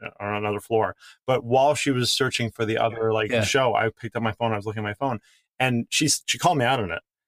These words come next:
Speaker 1: And I was like, "Oh, yeah, right." I mean, it's like, I, I can wait a few seconds, you know, <laughs> while she's, like, finding another show. It's like a stimulation to take me from one stimulation to the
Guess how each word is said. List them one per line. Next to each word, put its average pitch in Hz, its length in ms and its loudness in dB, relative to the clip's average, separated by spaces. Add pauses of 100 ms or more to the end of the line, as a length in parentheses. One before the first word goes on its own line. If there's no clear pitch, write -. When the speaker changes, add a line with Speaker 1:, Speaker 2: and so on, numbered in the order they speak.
(340)
Speaker 1:
And 123 160 4
I 120 60 4
was 107 100 -2
like, 120 200 0 (240)
"Oh, 120 200 2 (140)
yeah, 117 320 -6
right." 120 240 0
I 120 100 2
mean, 120 140 2
it's 120 140 0
like, 123 180 0
I, 123 220 0
I 120 100 0
can 120 220 0
wait 131 200 4
a 120 40 0
few 123 180 -2
seconds, 110 480 0
you 113 80 0
know, 107 100 0
<laughs> 107 80 0
while 113 140 2
she's, 120 320 2
like, 120 200 -2
finding 120 360 2
another 107 320 0
show. - 720 2 (340)
It's 135 200 0
like 143 160 4
a 139 160 2
stimulation 143 560 2
to 117 100 2
take 127 260 -2
me 120 100 0
from 117 180 -2
one 120 160 2
stimulation 117 480 0
to - 60 -18
the - 60 -20